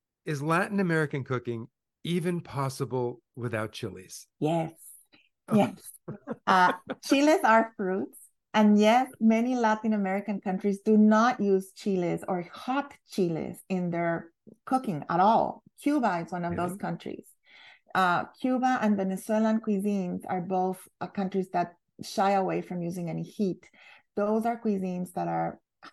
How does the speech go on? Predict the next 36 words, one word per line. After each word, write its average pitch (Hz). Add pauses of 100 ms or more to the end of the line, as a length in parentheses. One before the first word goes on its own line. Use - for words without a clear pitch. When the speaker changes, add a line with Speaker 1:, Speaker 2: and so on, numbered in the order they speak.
Speaker 2:
highly 226 (420)
European 190
based, 147
mostly 190
Spaniard. 175 (580)
Uh, -
and 185
so 170
the 175
Spaniards 185
didn't 170
have 165
any 165
chiles. 175
So 190
you'll 196
find 190
a 180
lot 170
of 165
rices. 196
You 208
ha-, 220
you 226
have 294
a 233
lot 214
of - (100)
spices -
like 160
cumin 202
Speaker 1:
Mm-hmm. -
Speaker 2:
and, 170 (100)
again, 185
the 170
annatto 190